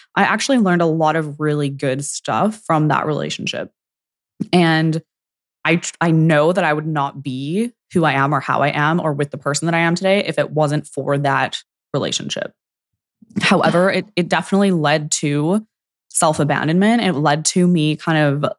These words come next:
leaving the person that I truly was to try to be someone that I wasn't.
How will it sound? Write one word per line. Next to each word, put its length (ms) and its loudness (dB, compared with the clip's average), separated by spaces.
leaving 320 2
the 80 2
person 400 2
that 80 4
I 420 -2
truly 380 2
was 440 0
to 80 -4
try 200 0
to 80 0
be 280 -4
someone 420 -2
that 160 2
I 200 -2
wasn't. 440 0